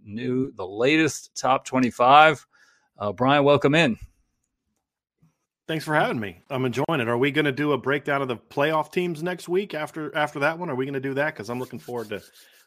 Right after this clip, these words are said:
Speaker 2: looking forward to the chaos this weekend. And
Speaker 1: We are
Speaker 2: and
Speaker 1: definitely
Speaker 2: have
Speaker 1: gonna have a show on Sunday. Bill and I were talking about Sunday. We've got Sporting News responsibilities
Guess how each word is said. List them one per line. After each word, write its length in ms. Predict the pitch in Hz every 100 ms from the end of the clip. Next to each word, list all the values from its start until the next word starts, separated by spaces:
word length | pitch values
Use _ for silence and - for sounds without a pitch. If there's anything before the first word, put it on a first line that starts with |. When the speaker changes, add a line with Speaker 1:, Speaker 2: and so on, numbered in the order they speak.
| _
Speaker 2:
looking 160 | 143 120
forward 280 | - 117
to 40 | 107
the 60 |
chaos 420 | 101 - 107 104 -
this 160 | 101
weekend. 380 | 101 92 104 98
And 120 | 92
Speaker 1:
We 200 | 123 135
are 80 | 131
Speaker 2:
and 100 | 120
Speaker 1:
definitely 400 | 135 139 156 151
Speaker 2:
have 140 | 151
Speaker 1:
gonna 160 | 147 143
have 180 | 139 143
a 60 |
show 260 | 131 156 143
on 140 | 143
Sunday. 480 | 135 - 156 165 180
Bill 260 | 190 131 127
and 80 | 131
I 100 | 131
were 80 |
talking 320 | 127 139 139 139
about 140 | 131
Sunday. 400 | - 139 143 165
We've 240 | 156 127
got 300 | 110 127 123
Sporting 340 | - 147 147 143
News 240 | 147 139
responsibilities 920 | 127 131 143 139 123 139 143 143 131